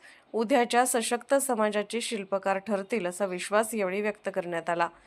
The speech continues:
पंचशील अभियानाचा हा उपक्रम निवडणूक काळात समाजासाठी केवळ आश्वासनांवर नव्हे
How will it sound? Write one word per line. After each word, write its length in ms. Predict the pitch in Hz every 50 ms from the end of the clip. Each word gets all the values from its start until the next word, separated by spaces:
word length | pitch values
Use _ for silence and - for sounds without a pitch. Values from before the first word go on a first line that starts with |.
| - - - - - - _
पंचशील 520 | 220 220 220 202 214 220 220 262 277 269
अभियानाचा 600 | 262 240 214 247 233 226 220 220 214 214 208 226
हा 140 | 226 233 226
उपक्रम 500 | 220 208 - - 202 202 - 220 226 226
निवडणूक 380 | 233 208 190 190 190 190 196 190
काळात 280 | - 208 196 202 214
समाजासाठी 720 | 220 - - 226 202 196 196 196 233 254 254 262 226 220 240
केवळ 280 | 233 - 233 214 214 214
आश्वासनांवर 840 | 208 190 190 - - 202 226 226 254 240 233 226 220 220 220 220 208
नव्हे 360 | 196 180 180 190 226 202